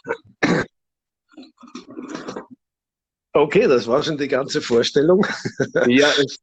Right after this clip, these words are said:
Speaker 2: ich habe ein sehr aufregendes Privatleben.
Speaker 1: Äh, das
Speaker 2: Ja, also ich kann noch ein bisschen mehr erzählen. Ich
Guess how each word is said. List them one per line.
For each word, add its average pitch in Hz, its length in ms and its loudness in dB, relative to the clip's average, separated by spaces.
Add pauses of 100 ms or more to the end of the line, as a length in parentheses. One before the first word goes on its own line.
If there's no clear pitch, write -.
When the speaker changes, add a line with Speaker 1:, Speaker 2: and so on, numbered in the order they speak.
(120)
Speaker 2:
ich 135 240 -6
habe 131 180 2
ein 127 120 0
sehr 127 240 2
aufregendes 117 720 -2
Privatleben. 98 840 -2 (1000)
Speaker 1:
Äh, 123 320 4 (640)
das - 540 0
Speaker 2:
Ja, 113 140 -2 (120)
also 127 240 0
ich 131 140 0
kann 143 180 2
noch 139 140 4
ein 147 80 2
bisschen 143 240 2
mehr 123 200 4
erzählen. 135 340 2
Ich 123 300 -2